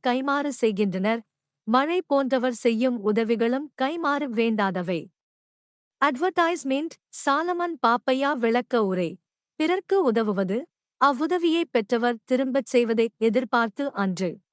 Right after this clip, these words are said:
ஒருவர் செய்ததற்கு திரும்பச் செய்துதான் ஆக வேண்டும் என்றால், மழை தரும் மேகங்களுக்கு இந்த உலகம் திரும்ப என்ன செய்துவிட முடியும்?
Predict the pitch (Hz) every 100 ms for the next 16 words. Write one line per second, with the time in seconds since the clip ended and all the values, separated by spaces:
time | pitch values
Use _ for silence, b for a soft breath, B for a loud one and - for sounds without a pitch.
0 | _ - 247 285 285 277 - 285 302 277
1 | 262 - 311 - 285 330 320 320 262 247
2 | 233 240 247 - 214 220 220 220 220 226
3 | 214 190 180 208 170 165 _ 208 240 269
4 | 359 359 277 320 269 214 220 226 208 185
5 | 165 269 269 233 247 240 233 240 262 254
6 | 233 226 226 240 254 240 202 262 370 -
7 | 254 240 214 202 185 175 175 190 262